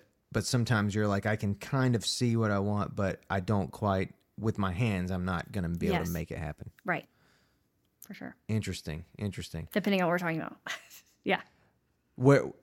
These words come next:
Speaker 1: is, is there an area where that's not the case?
Speaker 2: Um,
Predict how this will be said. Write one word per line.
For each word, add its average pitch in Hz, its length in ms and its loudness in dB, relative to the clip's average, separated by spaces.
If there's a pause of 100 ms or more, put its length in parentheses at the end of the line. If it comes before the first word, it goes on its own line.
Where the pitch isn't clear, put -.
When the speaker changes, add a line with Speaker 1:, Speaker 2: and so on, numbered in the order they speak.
Speaker 1:
is, 127 220 4
is 131 220 4
there 113 180 6
an 110 60 2
area 117 280 4
where 110 240 4
that's 95 300 0
not 101 200 0
the - 60 -10
case? - 420 -10 (480)
Speaker 2:
Um, 269 520 4